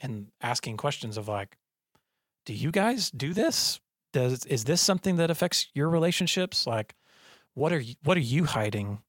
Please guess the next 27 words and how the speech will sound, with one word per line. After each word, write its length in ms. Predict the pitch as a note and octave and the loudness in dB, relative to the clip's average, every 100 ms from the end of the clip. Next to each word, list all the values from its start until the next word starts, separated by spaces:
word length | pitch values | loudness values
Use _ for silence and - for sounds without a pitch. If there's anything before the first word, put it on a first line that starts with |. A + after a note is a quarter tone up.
| - | -4
And, 380 | C3 B2 A2+ G2+ _ _ _ _ | 0 0 0 -4 _ _ _ _
and 80 | B2+ | 0
so 80 | E3 | 2
I 20 | |
don't 140 | E3 D#3+ | 4 4
know 60 | |
if 60 | B2+ | 4
that 120 | C3 | 2
answers 280 | A#2+ B2 A2+ | 0 0 0
your 80 | A2+ | 0
question, 360 | B2+ A#2 A#2 G#2 | 0 0 -2 -2
but 220 | G#2+ G#2+ _ _ _ _ _ - | -2 -2 _ _ _ _ _ -6
I 60 | B2 | 0
definitely 380 | C#3 D3 C3 | 0 2 0
think 240 | A#2 A#2 G#2+ | 0 -2 -2
that 220 | A2 A2 - _ _ _ _ _ B2+ | -2 -4 -8 _ _ _ _ _ -6
that 320 | A#2 B2 - | -2 0 0
situation 760 | C#3 - A2+ A2+ - A#2 G#2+ - _ _ _ _ _ _ - | 0 0 0 2 2 0 -2 -8 _ _ _ _ _ _ 0
spoke 380 | - - A#2 | 0 2 0
to 100 | - | 0
me 240 | A2+ A2 G#2+ | 0 0 0
that 300 | G#2+ G2+ - _ _ _ _ _ _ _ _ | 0 0 -4 _ _ _ _ _ _ _ _
I 120 | A#2+ A2+ | -4 -2
just 220 | A2 G2+ | -2 -2
need 180 | A2+ G#2 | -2 -4
to 80 | G#2+ | -4
further 520 | - G#2+ G#2 G2+ | -2 -2 -2 -6